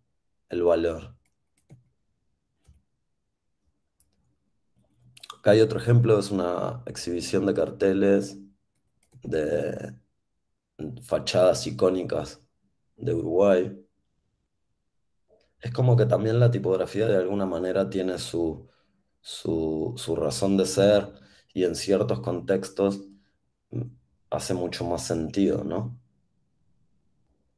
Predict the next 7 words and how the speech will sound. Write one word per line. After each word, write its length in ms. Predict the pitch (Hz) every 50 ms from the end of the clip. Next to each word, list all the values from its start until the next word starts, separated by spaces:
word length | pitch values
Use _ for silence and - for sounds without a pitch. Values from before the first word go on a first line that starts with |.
| _ _ _ _ _ _ _ _ _ _ _ _ _ _ _ _ _ _ _ _ _ _ _ _ _ _ _ _ _ _ _ _ _ _ _ _ _ _ _ _ _ _
Y 120 | - - 107
después 320 | 104 101 - 127 131 120
en 140 | 135 127 127
esto 320 | 127 123 123 123 120 110
de, 320 | 107 101 95 95 - - -
de 180 | - 92 92 85
rescatar 840 | 82 87 82 - - 90 87 - 98 98 104 104 - 113 117 -